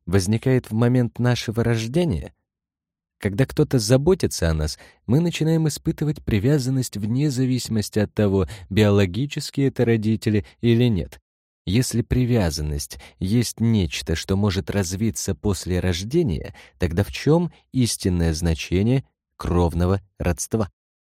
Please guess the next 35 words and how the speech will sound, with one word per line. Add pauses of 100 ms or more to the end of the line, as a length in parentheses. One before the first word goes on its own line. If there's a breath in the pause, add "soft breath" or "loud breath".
(280)
Ты
можешь
и
не
знать,
что
тебя
связывают
с
кем-то
родственные
узы. (360 soft breath)
Тебе
об
этом
должны
сказать, (220 loud breath)
или
же
смотри
сам
и
делай
выводы, (160 loud breath)
чтобы
понять, (220 soft breath)
так
ли
это
на
самом
деле. (520)
Носители
такой
информации,